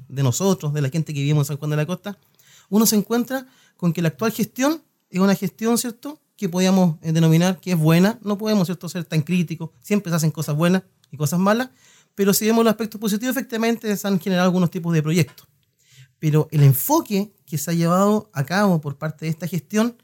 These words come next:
es eminentemente solo gestión. Pero falta, ¿cierto?, algo que estamos acostumbrados nosotros los costeños,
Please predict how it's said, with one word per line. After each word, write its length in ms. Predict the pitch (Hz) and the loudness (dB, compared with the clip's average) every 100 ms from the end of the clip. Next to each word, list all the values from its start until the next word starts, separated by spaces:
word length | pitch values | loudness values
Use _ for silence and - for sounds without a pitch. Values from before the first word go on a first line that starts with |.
| _ _ _ | _ _ _
es 220 | - 190 175 | -2 -2 0
eminentemente 1080 | 170 165 156 180 226 226 220 240 233 254 247 _ | 0 2 4 4 2 -2 -2 -2 -4 -10 -12 _
solo 340 | - 220 247 | -8 -4 -4
gestión. 720 | - 196 - - 262 170 90 _ _ _ _ _ _ _ | -4 -6 -6 -6 0 0 0 _ _ _ _ _ _ _
Pero 200 | 165 160 | -2 -2
falta, 400 | - 190 196 202 | 0 0 0 -4
¿cierto?, 460 | 160 196 - 202 202 | -6 -6 -6 -8 -6
algo 280 | 175 180 180 | 0 2 2
que 60 | 165 | 0
estamos 260 | 175 175 | 0 0
acostumbrados 640 | 156 147 147 139 160 170 147 | 0 2 2 4 2 4 6
nosotros 380 | 143 160 143 | 6 4 2
los 100 | 135 | 0
costeños, 520 | 135 127 160 160 180 | -2 -6 0 2 2